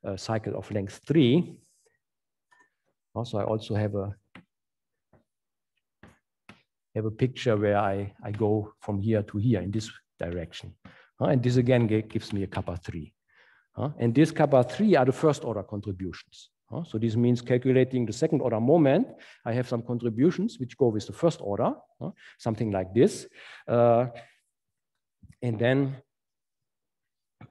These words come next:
I have also possibilities where I maybe just connect two of them,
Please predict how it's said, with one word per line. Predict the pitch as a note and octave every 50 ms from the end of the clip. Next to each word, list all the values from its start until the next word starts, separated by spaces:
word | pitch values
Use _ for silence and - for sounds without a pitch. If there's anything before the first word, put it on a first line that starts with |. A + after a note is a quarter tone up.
| -
I | - G#2
have | G#2+ A2 G#2+ -
also | - G#2+ G#2 G2+ G2+ - - G#2+ F#2+ F2 F#2 F#2 _ _ _ _
possibilities | - G#2 F#2+ - G#2 F2+ A2 A2 A2+ A2 A2+ - - A2 G2+ G2 F#2 - - - - _ _ _ _ _ _ _ _ _ _ _ _ _ _ _ _ _ _ _ _ _ _ _ _ _ _ _ _ _ _
where | - G#2 G2 F#2+ -
I | F#2 F2 F2
maybe | F2 F2 F#2 F#2 F#2 F#2 F#2 F2 F2 F2 E2+ E2+ - _ _ _ _ _ _ _ _ _ _ _ _ _ _ _ _ _ _ _ _ _ _ _ _ - _ _ _ -
just | - A#2+ G#2 - -
connect | - G#2 G2+ F#2+ - -
two | - - F3+ C#3
of | G#2+ F#2 F#2+
them, | G#2 G#2 A#2+ F3+ A3+ G#3 - - -